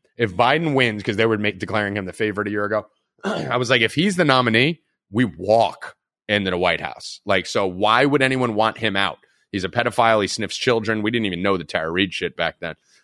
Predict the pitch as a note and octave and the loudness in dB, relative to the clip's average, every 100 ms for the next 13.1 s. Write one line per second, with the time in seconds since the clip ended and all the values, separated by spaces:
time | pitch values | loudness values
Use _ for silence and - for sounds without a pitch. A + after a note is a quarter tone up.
0 | _ - G2+ F#2 F#2+ A#2 B2+ G#2+ D2+ A2 | _ -2 0 0 0 0 -2 -4 -4 0
1 | A2+ B2+ A#2+ A#2 G#2+ F2+ - A#2 G2+ G#2 | 2 2 4 2 0 -4 0 0 2 2
2 | G2+ E2+ G2 A#2+ F2 D#2 D#2 D2+ E2 D#2 | 0 0 0 -2 -4 -6 -6 -6 -6 -6
3 | F2 D#2+ D#2 D#2 - D#2 D2 _ _ _ | -4 -4 -2 -4 -6 -10 -12 _ _ _
4 | - G#2+ G#2 G2+ F2+ C#3+ G2+ G2+ C#3 B2+ | -2 0 0 -2 0 -2 0 2 4 2
5 | G2+ F2 - - B2+ D#3+ C#3 A2+ G2+ F2+ | 0 0 -2 0 2 2 2 2 2 0
6 | F2 E2+ _ _ _ A2 G#2+ A2+ A#2+ G#2 | -2 -6 _ _ _ -2 0 0 0 0
7 | G#2+ G2+ G2 - G2 F#2 - F#2 G#2 A#2 | 0 0 -4 -4 -4 -4 -2 0 2 2
8 | G2+ A2+ C3 A#2 B2 - G2+ - - B2+ | 0 0 0 0 -4 -2 -2 -2 0 2
9 | C#3+ D3 - F2+ E2 E2+ G2 A2+ F#2+ F#2 | 2 -2 -2 -4 -4 -2 -2 -2 0 0
10 | A#2+ C3+ - _ _ _ _ F#2+ F2+ - | 0 -2 -8 _ _ _ _ -4 -4 -6
11 | _ - B2+ C#3 D#3+ D#3+ D#3 A2 - A2 | _ -6 0 2 2 2 0 -2 0 2
12 | A#2 G#2 G#2+ A2+ A2 G2+ F#2 F2 E2+ E2 | 2 2 2 2 0 -2 -2 0 -2 -4
13 | - | -8